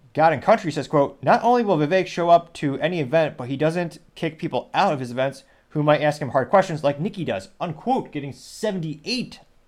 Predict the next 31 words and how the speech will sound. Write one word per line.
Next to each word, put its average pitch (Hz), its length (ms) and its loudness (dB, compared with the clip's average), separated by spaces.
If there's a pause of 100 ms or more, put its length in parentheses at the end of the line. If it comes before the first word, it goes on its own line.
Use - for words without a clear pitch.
likes. 143 600 -2 (2250)
Let's 104 160 -20
see 104 160 -16
here. 101 340 -8 (1400)
I 107 80 -6
wish 151 160 -2
they 139 100 -4
gave 131 200 -4
the, 113 100 -6 (160)
a 120 80 -8
link 135 240 -4
to 139 100 -6
the 101 80 -8
poll, 123 480 -4
the 110 80 -14
poll 123 240 -10
sample 156 360 -6
or 147 140 -2
the 107 100 -8
data. 139 340 0
Now, 117 160 -2
someone 143 340 -4
by 127 120 2
the 127 80 -4
name 127 120 -6
of 113 160 -6
Go 135 160 -2
Vivek 123 440 -6
Go 170 400 4 (320)
says, 131 180 -6
quote, - 400 0